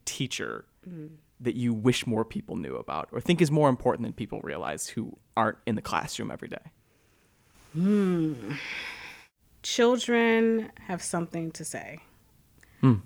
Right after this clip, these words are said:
Speaker 2: And there's no curriculum for that. There's no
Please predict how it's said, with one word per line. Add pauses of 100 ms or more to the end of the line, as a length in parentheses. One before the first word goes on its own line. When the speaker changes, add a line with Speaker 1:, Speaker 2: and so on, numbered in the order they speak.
(160)
Speaker 2:
And (520)
there's
no
curriculum
for
that. (480)
There's
no